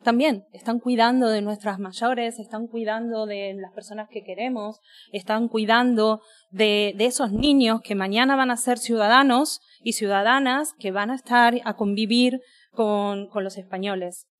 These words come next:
Me gustaría reflexionar antes de terminar. En el dos mil treinta creo que era, en el dos mil cincuenta,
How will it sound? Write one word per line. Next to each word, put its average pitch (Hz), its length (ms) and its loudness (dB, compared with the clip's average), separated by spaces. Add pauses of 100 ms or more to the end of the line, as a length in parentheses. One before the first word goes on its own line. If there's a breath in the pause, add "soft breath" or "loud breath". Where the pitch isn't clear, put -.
(120)
Me 233 140 -4
gustaría 240 560 -6 (600)
reflexionar 226 840 -8
antes 233 220 -8
de 240 100 -4
terminar. 202 540 -8 (320)
En 240 180 -4
el 226 80 -2
dos 220 160 -6
mil 285 680 -6
treinta 262 380 -4
creo 220 220 -6
que 226 120 -6
era, 339 140 -2
en 269 60 -4
el 214 100 -6
dos 202 80 -8
mil 226 140 -6
cincuenta, 262 680 -4